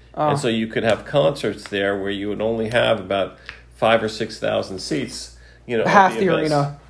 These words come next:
Speaker 2: Half the arena and no upper deck.
Speaker 1: Right, that, that's what they should do. With, like, if, if you could somehow get the Sound Tigers' butts over here, just close the upper deck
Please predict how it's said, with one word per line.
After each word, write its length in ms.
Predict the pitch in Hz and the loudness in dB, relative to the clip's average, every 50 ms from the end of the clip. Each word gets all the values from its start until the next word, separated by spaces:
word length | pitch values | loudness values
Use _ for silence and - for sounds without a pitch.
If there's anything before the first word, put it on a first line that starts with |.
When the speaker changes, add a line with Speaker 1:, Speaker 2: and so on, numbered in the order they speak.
| - 139 - - - - - - - | -20 -20 -20 -20 -20 -20 -20 -20 -10
Speaker 2:
Half 240 | - 143 139 143 - | -2 -2 -2 -2 0
the 80 | 156 147 | -2 -2
arena 260 | 131 127 123 123 123 104 | 0 0 2 2 2 2
and 140 | 101 110 113 | 2 2 2
no 160 | 110 107 107 | 2 2 2
upper 160 | 98 - - - | 0 -2 -4 -10
deck. 240 | - - - - - - - - | -10 -12 -12 -12 -18 -20 -8 4
Speaker 1:
Right, 260 | 185 214 196 180 - | 6 8 8 8 6
that, 160 | 202 190 190 | 4 6 8
that's 220 | 214 202 202 202 | 6 6 6 6
what 140 | 208 208 202 214 | 6 6 8 8
they 80 | 214 | 6
should 180 | 208 - 214 156 | 6 4 -2 0
do. 140 | 160 214 208 | 2 2 4
With, 200 | 180 196 180 175 | 4 2 4 4
like, 220 | 190 196 190 - | 2 0 2 0
if, 200 | 202 202 - - - - - - - - - - | -2 -2 -2 -10 -18 -20 -20 -20 -20 -20 0 0
if 140 | 220 220 | 2 2
you 60 | - 254 | 6 4
could 100 | 330 330 | 6 8
somehow 280 | - 320 349 - 254 - | 8 8 6 6 6 8
get 200 | 247 233 233 - | 6 6 6 4
the 80 | 220 | -2
Sound 360 | - - - 190 190 196 190 | 0 4 6 6 6 6 4
Tigers' 360 | 196 208 196 180 185 190 165 147 | 6 6 6 6 6 2 2 0
butts 400 | 143 - 185 180 180 180 - 185 | 2 6 6 6 6 6 2 2
over 280 | 165 156 156 156 185 | 2 2 4 2 -2
here, 480 | 185 208 214 226 240 254 254 254 - - - - - - _ _ - | 0 2 4 6 6 6 4 2 -4 -14 -20 -20 -20 -20 _ _ 0
just 400 | - 262 254 - - - - - | 0 0 0 0 -6 -12 -4 -4
close 460 | - - 240 247 254 294 311 269 294 | -2 6 10 10 10 10 8 2 2
the 100 | 311 302 | 6 6
upper 260 | 285 277 277 277 262 | 6 6 6 4 0
deck 540 | 190 170 233 202 185 196 247 240 - - | 6 6 8 8 8 6 2 0 -8 -16